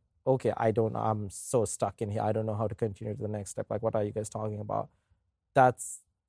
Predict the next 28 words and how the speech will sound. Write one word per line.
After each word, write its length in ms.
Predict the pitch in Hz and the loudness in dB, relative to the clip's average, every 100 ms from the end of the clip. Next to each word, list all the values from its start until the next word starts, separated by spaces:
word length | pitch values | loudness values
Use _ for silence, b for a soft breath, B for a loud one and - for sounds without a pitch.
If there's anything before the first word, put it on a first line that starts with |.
| _ _ - | _ _ -2
that's 200 | 127 - | 0 2
good 180 | 123 | -2
for 160 | - 117 | 0 2
us 200 | 113 101 | 2 0
because 360 | 127 107 101 - | -4 -4 -4 -4
we 140 | 120 | -2
know, 220 | 120 117 | 0 -2
okay, 180 | 113 113 | -2 -4
this 160 | 113 107 | -6 -6
is 120 | 98 | -6
what 240 | 104 104 - | -4 -4 -4
a 40 | 107 | -6
new 180 | 107 107 | -6 -6
user 300 | 107 113 110 | -6 -6 -8
will 140 | 107 | -10
go 180 | 104 104 | -10 -12
through. 280 | - - - _ _ _ _ | -12 -16 -16 _ _ _ _
And 160 | 123 123 | -6 -4
then 120 | 110 | -2
we'll 180 | 117 104 | 0 -2
simplify 540 | - 113 117 - - | -4 -8 -8 -10 -8
that 260 | 110 113 113 | -6 -8 -8
process. 440 | 110 113 - - | -16 -16 -14 -12
And 180 | 123 113 | -10 -8
we 180 | 113 110 | -6 -4
also, 280 | 113 120 156 | -2 0 2
like, 160 | 147 | 4
a 180 | 143 127 | 4 2